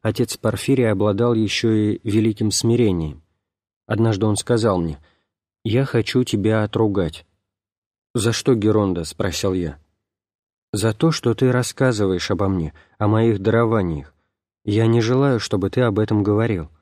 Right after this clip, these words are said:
Всё это даровал мне Бог, в надежде, что я оценю его дарование и стану лучше». «Чадо моё, я боюсь, что на страшном суде скажу: „Господи, Господи, не от Твоего ли имени мы пророчествовали?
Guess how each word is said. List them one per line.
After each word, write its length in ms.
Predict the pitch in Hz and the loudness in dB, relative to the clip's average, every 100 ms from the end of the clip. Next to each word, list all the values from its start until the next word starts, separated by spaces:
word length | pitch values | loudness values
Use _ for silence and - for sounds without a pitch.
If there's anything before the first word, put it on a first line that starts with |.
| _ _ _ _ _ | _ _ _ _ _
Всё 240 | - 123 | -4 0
это 200 | 123 - | 0 0
даровал 480 | 113 110 117 117 123 | 0 2 2 2 2
мне 220 | 120 123 | 2 2
Бог, 360 | 120 127 110 - _ _ - | 2 0 0 -4 _ _ -4
в 80 | |
надежде, 480 | 104 110 110 107 98 | 0 2 2 0 0
что 220 | 101 - | -2 0
я 260 | 107 107 104 | 2 2 0
оценю 400 | 90 - 117 135 | -2 -2 2 2
его 240 | 135 101 | 2 2
дарование 720 | 98 101 104 104 101 87 76 - _ _ | 0 0 2 2 0 -2 -6 -12 _ _
и 80 | 113 | -4
стану 460 | - - 110 113 | -2 0 2 2
лучше». 380 | 117 110 - - _ _ _ _ _ _ _ _ _ _ _ _ _ | 2 0 -2 -12 _ _ _ _ _ _ _ _ _ _ _ _ _
«Чадо 340 | - 127 107 | -2 0 2
моё, 320 | 98 87 80 71 - _ | 0 0 -4 -8 -18 _
я 220 | - 110 113 | -2 0 2
боюсь, 380 | 110 117 127 | 2 2 0
что 240 | 127 - 104 | -2 -2 0
на 100 | 107 | 0
страшном 540 | - 113 110 - 107 | -2 -2 -2 0 -2
суде 340 | - 117 107 117 | -2 -2 0 -2
скажу: 500 | - 120 110 98 82 _ _ _ _ _ - | -2 -2 -2 -2 -8 _ _ _ _ _ -10
„Господи, 560 | 104 123 120 - 98 | -2 0 0 -2 0
Господи, 640 | 98 101 110 - 92 85 80 _ _ | 0 0 0 -2 -6 -6 -10 _ _
не 200 | 110 113 | 0 2
от 120 | 113 | 2
Твоего 380 | 107 113 117 127 | 0 2 4 4
ли 200 | 127 117 | 4 2
имени 280 | 120 117 110 | 2 2 2
мы 200 | 104 113 | 2 0
пророчествовали? 1040 | 110 117 113 110 - 87 - 87 82 76 | -2 -2 0 0 -2 -10 -6 -4 -4 -8